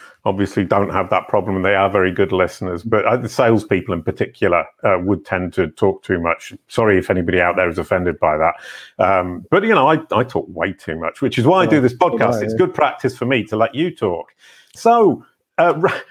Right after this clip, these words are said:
Speaker 1: wrapping up on, I mean, kind of what would you like to take, what are the takeaway points? 'Cause I really like the idea of s-, going, "I've got all these metrics,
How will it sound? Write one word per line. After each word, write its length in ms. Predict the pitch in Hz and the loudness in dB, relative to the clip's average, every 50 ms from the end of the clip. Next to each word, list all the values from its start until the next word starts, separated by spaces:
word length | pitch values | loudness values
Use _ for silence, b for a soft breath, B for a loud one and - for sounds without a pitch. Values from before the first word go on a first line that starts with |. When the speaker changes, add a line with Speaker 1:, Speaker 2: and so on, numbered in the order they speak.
| B B B | B B B
Speaker 1:
wrapping 500 | 131 135 190 190 180 - - 175 175 190 | -2 0 0 0 0 0 0 0 2 4
up 260 | 185 165 - - - - | 2 2 0 -2 -2 0
on, 480 | 151 147 156 151 143 139 135 131 117 - | 2 2 4 2 2 0 0 -2 -2 0
I 100 | 143 147 | 0 0
mean, 100 | 147 143 | 0 0
kind 140 | 170 175 160 | 0 0 2
of 80 | 156 | 4
what 140 | 151 190 170 180 | 4 4 4 2
would 100 | 170 170 | 2 2
you 80 | 175 | 0
like 240 | 165 151 147 - - | 0 0 -2 -4 -4
to 140 | - 135 131 | -4 -4 -4
take, 300 | 131 - - 135 123 - _ - | -4 -6 -6 -6 -6 -8 _ -4
what 140 | 156 156 165 | 0 0 0
are 60 | 160 | 2
the 80 | 165 - | 0 -4
takeaway 600 | - - - 160 156 160 - 156 147 135 131 123 127 | -6 -6 -6 -6 -6 -6 -4 -2 0 0 0 0 -4
points? 340 | - - 135 120 107 98 | -4 -2 -2 0 -2 -2
'Cause 120 | - 123 123 | -2 0 2
I 100 | 139 151 | 2 4
really 260 | 151 160 185 185 175 | 4 4 4 4 4
like 260 | 151 147 147 139 127 | 4 4 2 0 0
the 120 | 123 123 120 | 0 2 2
idea 480 | 113 110 107 101 - 107 104 107 104 98 | 2 2 0 0 0 0 0 0 0 -2
of 180 | - 117 110 | -2 -6 -8
s-, 180 | - - - - - - | -10 -10 -12 -12 -6 0
going, 420 | 117 135 127 127 127 127 117 113 b b b b b b b b _ - | 2 4 4 6 4 4 2 -2 b b b b b b b b _ -2
"I've 180 | 135 110 101 | -2 0 2
got 120 | 160 170 175 | 2 4 4
all 140 | 190 180 170 | 4 4 4
these 180 | 160 147 117 | 4 4 2
metrics, 540 | 110 104 107 104 92 - - 110 95 - - | 2 0 0 0 -2 -2 -2 -2 -2 -2 -4